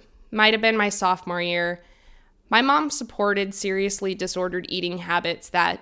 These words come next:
in retrospect, I'm shocked she allowed and even contributed to. I'm five-foot-seven and had gotten to be pretty tall pretty early compared to my classmates.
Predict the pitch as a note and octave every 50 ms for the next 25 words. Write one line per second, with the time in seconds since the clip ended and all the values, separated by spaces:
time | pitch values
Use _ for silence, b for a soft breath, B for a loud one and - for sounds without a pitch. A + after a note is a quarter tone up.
0 | - _ G3+ F#3+ F3+ F3 F#3+ G3 G3+ G3+ - - G#3+ G#3 - - F#3 F3+ - -
1 | - F3+ F3+ F3 - - - F3+ E3 E3+ - - - - G3+ F3 F3 F3 E3+ D#3+
2 | D#3 D#3+ D#3 D#3 D#3+ - - - - F#3 F3+ F3+ F3 - - - F#3 F3 F3+ F#3
3 | F3 - F#3 F3 E3+ - F3+ E3 D#3+ D#3 D3+ - - - - - - - - -
4 | G#3 - _ _ _ _ _ _ _ _ _ _ - - - - _ - _ -
5 | G3+ G#3+ G#3 - - A#3 A#3 A#3 - B3 - - - F#3+ F3+ F3 D#3+ D#3 D#3 E3+
6 | F3+ F#3 - _ _ _ - - G3+ G3 F#3+ G3 G3 F#3+ F#3 F#3+ F#3+ F#3+ F#3 F#3+
7 | F#3+ - - G3+ G3+ G3+ F#3+ F#3 - - A3+ A#3 C#4 C4 - - A#3 G#3+ G#3+ G#3
8 | G#3+ G#3 G#3 - G#3+ G#3 G#3+ G3+ G3 - G3 F#3+ F#3 F#3 F#3 F3+ - - - F3+
9 | F3 F#3 F#3 F#3 F3 F3+ F3+ E3+ E3+ - - - - - - - - - - -
10 | - - -